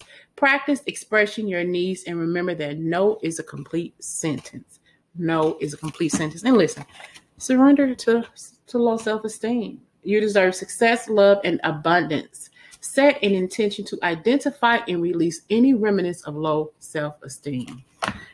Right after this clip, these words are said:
And finally, we're gonna say, surrender the worry, okay?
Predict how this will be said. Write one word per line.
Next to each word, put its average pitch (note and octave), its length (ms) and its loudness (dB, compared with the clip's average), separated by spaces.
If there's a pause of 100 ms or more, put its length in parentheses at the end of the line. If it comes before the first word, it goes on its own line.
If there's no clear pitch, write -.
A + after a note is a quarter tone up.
(200)
And F3 160 0
finally, F#4 460 6
we're E4+ 100 6
gonna C#4+ 240 6
say, B3+ 520 0 (1400)
surrender F3+ 720 -4 (420)
the F3+ 80 0
worry, C#3 500 -2 (240)
okay? E3 400 -2